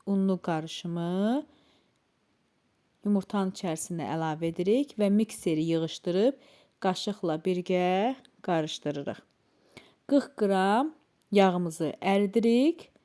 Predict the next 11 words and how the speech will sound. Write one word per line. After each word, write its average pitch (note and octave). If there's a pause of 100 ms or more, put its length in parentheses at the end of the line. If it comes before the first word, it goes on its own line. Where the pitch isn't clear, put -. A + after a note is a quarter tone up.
(880)
və G3+ (380)
xəmirin G3
içərisinə D#3+
töküb B3 (280)
yenidən G3
qarışdırırıq. E3 (3750)
Qabımızın G#3 (540)
dibinə F#3+
yağlı E3+
kağız F3+
səririk, G#3+